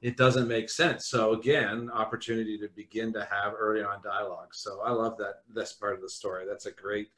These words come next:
example of how by keeping in touch with what you really do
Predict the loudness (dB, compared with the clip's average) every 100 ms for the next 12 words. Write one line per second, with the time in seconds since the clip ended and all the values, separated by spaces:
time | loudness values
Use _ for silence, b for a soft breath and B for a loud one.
0 | b b b -10 -6 -4 -4 -4 -6 -6
1 | 0 2 2 0 -4 -4 -4 -8 -14 _
2 | _ _ -4 -2 2 2 2 2 2 2
3 | -2 -2 -2 -2 0 2 2 2 2 2
4 | 2 -4